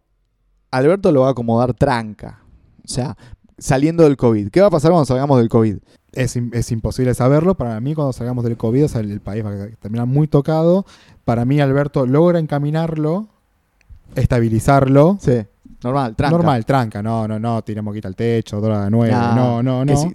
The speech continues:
Speaker 1: dólar a cuatro pesos.
Speaker 2: Claro, dólar a cuatro pesos, uno, claro, un, un yaguarete, un dólar, o sea,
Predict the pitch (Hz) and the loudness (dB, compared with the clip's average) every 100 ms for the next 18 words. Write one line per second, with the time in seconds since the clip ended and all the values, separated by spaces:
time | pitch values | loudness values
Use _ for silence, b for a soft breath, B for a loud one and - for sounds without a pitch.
0 | 117 135 135 123 117 113 113 110 110 127 | 0 2 4 2 0 -2 -2 -4 -4 -2
1 | 117 107 - - 113 113 123 113 120 120 | -2 -4 -10 -8 -6 -2 -2 -2 -4 -6
2 | 117 131 131 113 117 120 113 117 120 113 | -6 -6 -6 -8 -8 -8 -10 -8 -6 -6
3 | 101 104 - 113 120 131 135 131 117 117 | -8 -12 -8 -6 -4 -2 0 0 2 0
4 | 117 123 139 135 117 110 | -2 2 4 4 2 -4